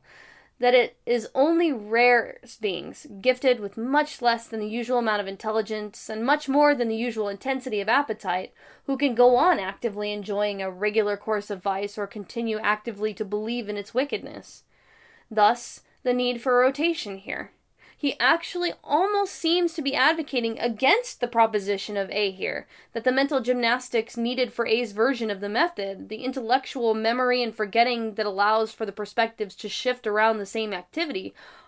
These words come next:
are actually only possible for the unintelligent. That thinking actually makes it impossible to go on enjoying the same thing endlessly, even rotated that way.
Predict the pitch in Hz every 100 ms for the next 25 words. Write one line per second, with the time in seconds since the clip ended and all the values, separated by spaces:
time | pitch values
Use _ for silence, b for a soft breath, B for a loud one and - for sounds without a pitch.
0 | - 233 233 233 285 - - 269 - _
1 | 269 339 311 240 - 330 349 220 220 -
2 | 233 269 233 294 349 233 202 185 185 196
3 | - _ _ _ _ _ _ _ _ -
4 | - 240 233 311 330 285 233 226 226 -
5 | 240 226 220 - 233 233 - 320 - 233
6 | 190 185 226 220 226 233 226 208 214 202
7 | 202 196 - 196 208 202 190 202 180 -
8 | - - - B B B 247 247 240 226
9 | 285 240 214 208 277 - - -